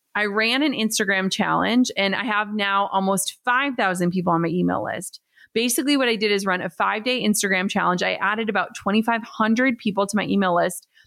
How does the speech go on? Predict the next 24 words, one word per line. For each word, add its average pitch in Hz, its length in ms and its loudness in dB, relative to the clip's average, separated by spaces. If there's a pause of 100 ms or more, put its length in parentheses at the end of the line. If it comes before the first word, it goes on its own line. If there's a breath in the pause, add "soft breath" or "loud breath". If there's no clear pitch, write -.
(120)
And 214 180 2
then 208 80 2
I 208 80 0
went 202 220 -2
on 220 240 2
to 208 100 -2
sell 185 540 2
my 180 160 -2
new 240 260 4
program 208 380 0
at 190 100 -2
the - 80 -4
time, 180 400 0
the 202 160 -4 (100)
Instagram 185 680 2
Lab. 139 220 0
And 208 100 2
I 208 60 2
ended 214 280 0
up 226 140 -2
doing 196 240 0
over 180 260 0
six - 460 -2
figures 175 420 -2